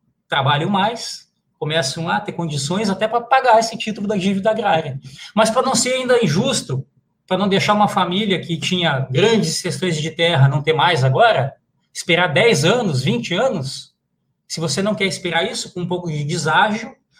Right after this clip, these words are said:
você podia resgatar o, esse título e investir obrigatoriamente em negócios industriais na cidade. Fábrica de adubo, fábrica de enxadas e outros implementos agrícolas, fábricas de pequenos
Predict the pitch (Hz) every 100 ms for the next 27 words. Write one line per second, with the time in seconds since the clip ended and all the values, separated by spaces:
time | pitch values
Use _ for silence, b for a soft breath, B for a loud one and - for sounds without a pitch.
0 | _ 165 - 190 196 151 185 185 135 233
1 | 202 185 170 170 202 - _ _ _ -
2 | 135 - _ 135 131 135 - 240 - -
3 | b b - 202 180 208 - - 240 220
4 | 190 240 226 196 196 175 175 226 220 208
5 | 160 175 175 208 - - 185 190 - 208
6 | 156 160 147 - - - _ 139 139 156
7 | 127 131 - - _ _ b b b -
8 | 147 143 - 135 160 147 190 - 190 -
9 | _ _ _ - 143 139 143 131 135 135
10 | - 156 170 135 127 131 143 123 139 135
11 | 127 131 131 131 143 170 185 180 - -
12 | b b - 165 165 165 165 156 147 160
13 | 165 165 170 - -